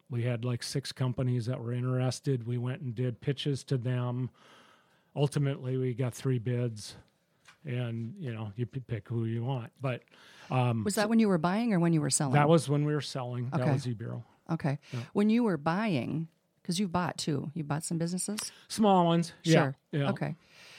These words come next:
Speaker 2: So for the
Speaker 1: Yeah.
Speaker 2: listeners out there, a lot of business owners listening, what kind of advice would you give them,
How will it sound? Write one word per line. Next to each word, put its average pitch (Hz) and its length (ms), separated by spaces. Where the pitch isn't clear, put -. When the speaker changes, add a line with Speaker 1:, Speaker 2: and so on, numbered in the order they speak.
Speaker 2:
So 202 260
for 202 160
the 196 80
Speaker 1:
Yeah. - 60
Speaker 2:
listeners 175 400
out - 180
there, 165 340
a 165 40
lot 156 100
of 156 60
business 151 320
owners 135 260
listening, 139 460
what 214 140
kind 226 180
of 180 80
advice 165 380
would 151 160
you 147 60
give 160 260
them, 135 400